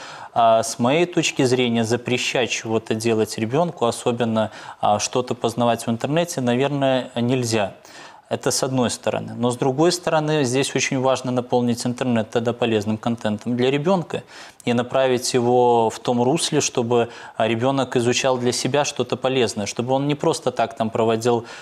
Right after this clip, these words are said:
время и, э, встречался с информацией, которая, может быть, ему ещё по возрасту не положено, да, знать, или чтобы он, может быть, просто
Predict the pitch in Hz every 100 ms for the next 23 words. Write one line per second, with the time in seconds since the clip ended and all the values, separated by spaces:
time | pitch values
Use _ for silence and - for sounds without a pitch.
0 | - 120 127 156 165 156 135 - 117 117
1 | 117 113 113 113 107 107 104 110 110 104
2 | - 120 117 131 127 123 117 - 120 -
3 | 123 156 - 120 123 - 127 131 127 123
4 | 117 120 - 117 120 117 123 - 117 139
5 | 139 131 - 131 127 123 127 127 117 120
6 | 117 117 139 - - - - 131 117 131
7 | 131 123 131 131 127 - 123 127 127 131
8 | 127 120 123 123 - - 151 - 127 117